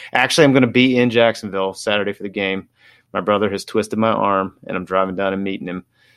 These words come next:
That's gonna be my first football experience in the covid world, so we're gonna see how <laughs> that goes. Um,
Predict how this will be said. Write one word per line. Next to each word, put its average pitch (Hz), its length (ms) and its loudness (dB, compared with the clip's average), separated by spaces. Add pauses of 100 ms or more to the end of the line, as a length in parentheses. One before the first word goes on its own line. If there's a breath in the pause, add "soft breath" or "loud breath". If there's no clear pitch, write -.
(200)
That's 95 160 -8
gonna 92 160 -8
be 90 40 -8
my 90 120 -6
first 101 420 -4
football 104 360 -2
experience 101 760 -6
in 90 380 -6 (140)
the 92 320 -10
covid 101 340 -4
world, 95 340 -4
so 95 140 -10
we're 92 80 -8
gonna 92 100 -8
see - 160 -8
how 113 160 -4
<laughs> - 0 -
that - 160 -8 (220)
goes. - 420 -6 (880 loud breath)
Um, 104 480 0